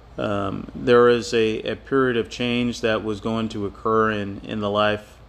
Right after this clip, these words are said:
of Jesus Christ, the, the young man, the young boy. And one of the things that he discovered,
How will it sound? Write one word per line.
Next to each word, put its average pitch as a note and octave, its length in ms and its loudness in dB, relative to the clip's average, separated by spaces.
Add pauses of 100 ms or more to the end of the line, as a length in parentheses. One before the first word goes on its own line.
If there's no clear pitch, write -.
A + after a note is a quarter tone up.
(440)
of F#2+ 120 -6
Jesus G2+ 360 -6
Christ, G2 500 -2
the, G2 180 -4
the G#2 120 -6
young G#2+ 340 -4
man, G#2+ 340 -4
the G#2 80 -4
young G2+ 300 -4
boy. G#2+ 320 2 (920)
And A#2 540 0
one B2+ 280 0
of B2+ 80 2
the A#2+ 100 -2
things B2+ 400 -2
that A2 300 0 (560)
he B2+ 120 -6
discovered, A2+ 880 2